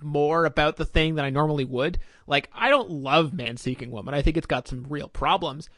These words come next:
but I think it's doing a lot of stuff that's really interesting, so I'm sort of more inclined to be more patient with it and more forgiving of its flaws.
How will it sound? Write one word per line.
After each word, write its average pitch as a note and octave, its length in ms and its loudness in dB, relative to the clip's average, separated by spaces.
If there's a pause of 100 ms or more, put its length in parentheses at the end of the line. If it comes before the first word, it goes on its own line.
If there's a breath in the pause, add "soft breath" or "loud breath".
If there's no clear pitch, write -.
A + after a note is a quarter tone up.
(100)
but F3 120 2
I F3+ 60 6
think G#3 200 4
it's - 120 0
doing E3+ 200 4
a D3+ 60 -2
lot D3 160 2
of C#3 60 2
stuff - 180 0
that's - 180 -8
really - 180 -10
interesting, D3+ 600 0
so C3 180 -4
I'm B2+ 160 -4
sort D#3+ 220 0
of C3+ 140 -4 (240 soft breath)
more D#3 260 4
inclined C#3+ 540 -2
to - 80 0
be C#3+ 100 -4
more C3 180 -4
patient D3 380 2
with E3 160 2
it F3+ 80 4
and C#3 80 -2
more C#3 140 4
forgiving C3+ 440 -8
of A#2+ 100 -10
its G#2 120 -16
flaws. C#3 460 -4